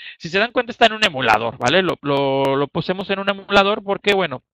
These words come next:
es más seguro hacerlo así. Obviamente no lo voy a intentar con, con mi teléfono. Entonces, estas imágenes van a encontrar, de hecho, muchas, eh, el número puede cambiar, ¿vale? Pero no dice nada. O sea, la verdad es que no entendemos nada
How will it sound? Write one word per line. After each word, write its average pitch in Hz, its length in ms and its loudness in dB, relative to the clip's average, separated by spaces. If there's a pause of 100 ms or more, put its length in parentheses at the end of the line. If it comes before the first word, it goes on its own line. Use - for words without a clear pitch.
(600)
es 165 100 0
más 175 160 4
seguro 147 300 2
hacerlo 151 240 2
así. 160 180 -2
Obviamente 156 480 2
no 165 80 -4
lo 147 80 -2
voy 139 140 2
a - 20 -2
intentar 127 400 -4
con, 127 220 -12
con 127 160 -12
mi 131 100 -12
teléfono. 147 580 -2 (300)
Entonces, 185 420 -2
estas 214 340 4
imágenes 202 340 -2
van 220 160 6
a - 20 -6
encontrar, 190 360 2
de 185 80 -2
hecho, 185 160 -8
muchas, 180 400 -2
eh, 143 340 0
el 143 80 -2
número 175 280 0
puede 156 280 0
cambiar, 208 440 4
¿vale? 185 400 0
Pero 190 360 0 (140)
no 180 140 -4
dice 190 240 -4
nada. 131 220 -4
O - 20 -20
sea, - 240 -2
la 170 140 -4
verdad 156 220 2
es - 80 -8
que 196 100 -8
no 180 100 -6
entendemos 156 540 -4
nada 175 240 2